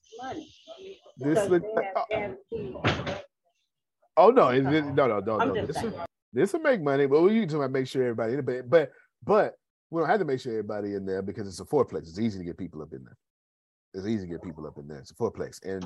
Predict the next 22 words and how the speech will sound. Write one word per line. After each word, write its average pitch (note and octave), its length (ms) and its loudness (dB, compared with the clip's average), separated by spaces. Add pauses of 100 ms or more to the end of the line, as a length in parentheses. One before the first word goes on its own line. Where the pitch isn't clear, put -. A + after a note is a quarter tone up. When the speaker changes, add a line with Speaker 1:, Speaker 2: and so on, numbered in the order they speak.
(100)
Speaker 2:
and F#2 100 -4
it's F2+ 140 -10
already E2+ 260 -4
looking F2+ 200 -4
nice. D#2+ 260 -8 (720)
But G#2+ 100 4
here's B2 200 4
the B2+ 60 0
deal. B2 140 8
Look, A2+ 180 4
y'all G#2+ 180 2
see, A#2 140 -6
y'all A2 100 0
see B2+ 160 -4
Grace B2+ 220 2
walking C3+ 180 0
around, D#3 400 0
and A2 100 -6
that's D3+ 160 -2
a C3 60 -6
one D3 300 4
bedroom. G2 440 0